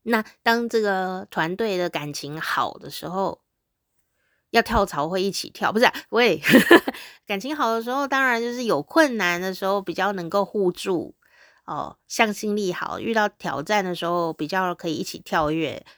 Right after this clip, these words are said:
呃，这个难关，然后互相有个人的什么样的，呃，困难需求，也比较能够互相去扶持，互相 cover，啊，我觉得这个就是人和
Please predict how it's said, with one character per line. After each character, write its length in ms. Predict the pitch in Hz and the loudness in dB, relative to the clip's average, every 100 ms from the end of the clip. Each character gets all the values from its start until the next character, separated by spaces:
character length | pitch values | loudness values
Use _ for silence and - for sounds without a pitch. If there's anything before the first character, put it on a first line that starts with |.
| _ | _
呃， 240 | 147 143 - | -10 -8 -8
这 100 | 175 | -6
个 80 | 165 | -4
难 320 | 147 139 156 | -6 -8 -6
关， 320 | 160 156 165 | -2 -2 -2
然 140 | 151 | -4
后 60 | 170 | -4
互 200 | 269 254 | -2 -2
相 240 | 233 226 | 2 0
有 180 | 214 147 | 0 -4
个 260 | 156 247 220 | -4 0 2
人 240 | 170 165 | 0 -2
的 340 | 170 170 165 156 - | -2 -2 -2 -4 -10
什 180 | - - | -14 -8
么 140 | 165 190 | -4 0
样 220 | 214 202 | 0 2
的， 280 | 180 180 175 - - | 0 0 -4 -12 -20
呃， 180 | - 151 151 | -12 -12 -12
困 240 | - 240 202 | -2 0 4
难 240 | 165 180 | 2 2
需 280 | 185 214 208 | -4 -6 -6
求， 520 | - 190 160 165 175 - _ | -4 -2 -2 -2 -4 -10 _
也 180 | - 165 | -8 -6
比 80 | 165 | 0
较 160 | 202 | 0
能 140 | 190 165 | 0 0
够 160 | 202 | -2
互 160 | 214 190 | 0 0
相 260 | 185 180 | 0 -4
去 540 | 180 190 165 151 147 - - | -4 -6 -4 -4 -8 -12 -16
扶 320 | - 165 202 | -6 0 0
持， 500 | - - 147 143 160 | 0 -4 -4 -4 -4
互 160 | 208 | -4
相 180 | 202 185 | -2 -4
cover， 600 | 190 180 180 180 156 - - _ _ | 0 0 0 0 -2 -4 -10 _ _
啊， 140 | 170 | -6
我 120 | 165 | -4
觉 120 | 180 240 | 0 0
得 60 | |
这 80 | 233 | 0
个 100 | 220 | -2
就 160 | 202 220 | -2 -4
是 460 | - 214 196 170 - - _ _ _ | -4 -4 -4 -4 -8 -20 _ _ _
人 260 | 202 175 220 | 2 2 0
和 580 | - 175 160 156 160 | -4 -4 -2 -2 -4